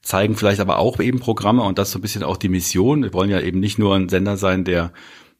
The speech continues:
altes Programm zeigt, wir wollen ja im Gegenteil auch, ähm, frisches Programm zeigen. Das heißt, wir setzen auch eigene Programme rein, von denen wir glauben, dass sie ein Teil dieses Vox-Universums sein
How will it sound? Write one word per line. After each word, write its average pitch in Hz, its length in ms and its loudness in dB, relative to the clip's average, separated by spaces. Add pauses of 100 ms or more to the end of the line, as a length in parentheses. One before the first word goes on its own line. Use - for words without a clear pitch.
(280)
altes 120 400 -2
Programm 110 440 0
zeigt, 113 280 0
wir 92 80 0
wollen 92 160 0
ja 95 60 0
im 87 100 0
Gegenteil 95 540 0
auch, 92 360 -4
ähm, 92 360 -4 (100)
frisches 113 320 -6
Programm 104 400 -2
zeigen. 104 320 2
Das 104 140 -2
heißt, 98 220 -2
wir 90 120 4
setzen - 360 -2
auch 90 280 -2 (460)
eigene 98 300 0
Programme 113 760 -2
rein, 95 380 2
von 110 160 0
denen 101 220 0
wir 95 420 2
glauben, 127 500 0
dass 107 160 0
sie 113 160 0
ein 104 280 -4
Teil 98 240 0
dieses 104 280 -4
Vox-Universums 95 760 -2
sein 131 540 -2